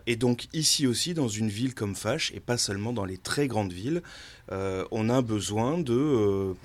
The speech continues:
bah, de se retrouver, nos habitants et les, les habitants des villes voisines ont besoin de se retrouver,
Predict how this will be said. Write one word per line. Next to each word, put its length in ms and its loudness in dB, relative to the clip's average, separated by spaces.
bah, 140 0
de 120 4
se 160 4
retrouver, 540 0
nos 240 0
habitants 640 0
et 240 8
les, 380 0
les 300 -4
habitants 340 -2
des 100 -2
villes 160 -6
voisines 380 -4
ont 100 -2
besoin 260 -2
de 60 -6
se 80 -4
retrouver, 480 -4